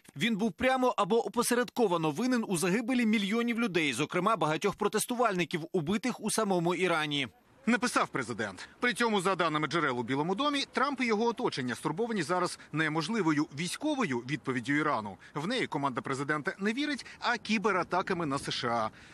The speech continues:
Speaker 2: За даними розвідки, нібито саме вони можуть стати відповіддю Ірана та його союзників на усунення Сулеймані. Із Вашингтона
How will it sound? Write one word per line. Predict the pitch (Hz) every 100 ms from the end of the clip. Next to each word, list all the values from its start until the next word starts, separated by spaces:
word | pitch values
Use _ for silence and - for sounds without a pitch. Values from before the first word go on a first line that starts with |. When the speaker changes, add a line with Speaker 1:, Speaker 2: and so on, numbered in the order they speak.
| -
Speaker 2:
За | 160 151
даними | 135 131 131
розвідки, | 165 151 - 139
нібито | 156 170 139
саме | - 226 202
вони | 160 170 165
можуть | 113 110 113
стати | - 143 135 - 139
відповіддю | 170 175 123 101 87 92 -
Ірана | 147 147 220 254 247
та | 214
його | 226 220
союзників | - 240 233 240 262 254 - -
на | 190
усунення | 233 160 120 113 113 -
Сулеймані. | - 139 147 113 101 90 - - - - - - - -
Із | 220
Вашингтона | 226 226 - 269 123